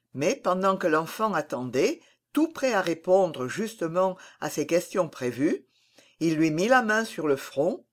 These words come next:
et, avec le pouce, lentement, pieusement, il traça le signe de la croix.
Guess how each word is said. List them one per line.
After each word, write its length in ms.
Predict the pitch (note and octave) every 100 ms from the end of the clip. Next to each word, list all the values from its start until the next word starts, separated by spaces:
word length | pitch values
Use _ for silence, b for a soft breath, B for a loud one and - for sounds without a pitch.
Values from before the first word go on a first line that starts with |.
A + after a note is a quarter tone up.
| _
et, 200 | F#3+ B3+ -
avec 260 | D3+ D3
le 100 | C#3+
pouce, 520 | C3+ - G3+ D#4+ - D#4+ b b b A2+
lentement, 800 | D3 C4+ E4 A3 F#3 D3 C#3 - _
pieusement, 840 | - A3 B3 G#3 E3+ D#3 C#3+ G3 D4 b b b
il 200 | D3+ -
traça 500 | - G3+ - F#3+ A#3+
le 140 | F3+
signe 400 | - - G3+ G#3+
de 80 | D3
la 100 | C3
croix. 460 | - G2 F2 -